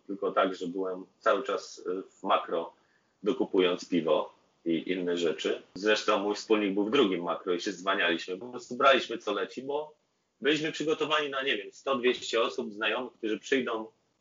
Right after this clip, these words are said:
powiedzą: „Fajnie, fajnie, powodzenia”, a tu się okazało, że, mm, że przyszło tyle osób. Planowane przez przedsięwzięcie przez rok wcześniej w jakiś, e, rozpisywane, jak to zrobimy,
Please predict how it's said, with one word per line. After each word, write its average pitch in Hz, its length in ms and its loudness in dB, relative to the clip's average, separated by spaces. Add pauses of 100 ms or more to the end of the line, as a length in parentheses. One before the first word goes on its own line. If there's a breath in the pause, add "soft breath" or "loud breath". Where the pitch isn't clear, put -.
(140)
powiedzą: 107 440 0 (140)
„Fajnie, 117 260 2
fajnie, 135 360 4
powodzenia”, 123 800 0 (540 soft breath)
a - 120 -4
tu 113 160 -2
się - 220 -2
okazało, 104 600 0
że, 90 520 -2 (280)
mm, 87 480 -12
że 90 100 -6
przyszło - 320 -4
tyle 98 260 2
osób. 131 420 0 (120)
Planowane 135 680 4
przez - 460 -4
przedsięwzięcie 135 720 -2
przez 123 240 -6
rok 143 240 -2
wcześniej 123 440 -2
w - 20 -2
jakiś, - 540 -6
e, 101 120 -6 (640)
rozpisywane, 113 920 0 (220)
jak - 140 -8
to 113 120 -2
zrobimy, 104 800 -2